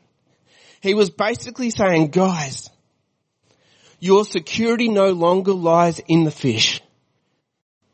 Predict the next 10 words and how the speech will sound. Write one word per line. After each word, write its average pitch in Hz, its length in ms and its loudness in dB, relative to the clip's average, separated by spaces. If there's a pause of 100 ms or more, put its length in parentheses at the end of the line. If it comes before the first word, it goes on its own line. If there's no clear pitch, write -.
(140)
for 160 180 -2
an 156 60 0
income. 143 420 -6 (1300)
Follow 233 340 2
me 226 280 2
because 175 280 0
now 202 360 4
your 165 180 -4
security 180 720 0
lies 143 640 0